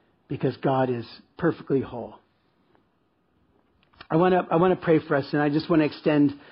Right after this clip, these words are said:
two invitations this morning. The one invitation is for anyone here this morning who, as many times have you, as you might have gone to an Easter service or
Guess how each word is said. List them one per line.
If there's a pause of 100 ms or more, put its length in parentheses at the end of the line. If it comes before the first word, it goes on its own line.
(480)
two
invitations
this
morning. (800)
The
one
invitation
is (140)
for
anyone
here
this
morning (460)
who,
as
many
times
have
you,
as
you
might
have
gone
to
an
Easter
service
or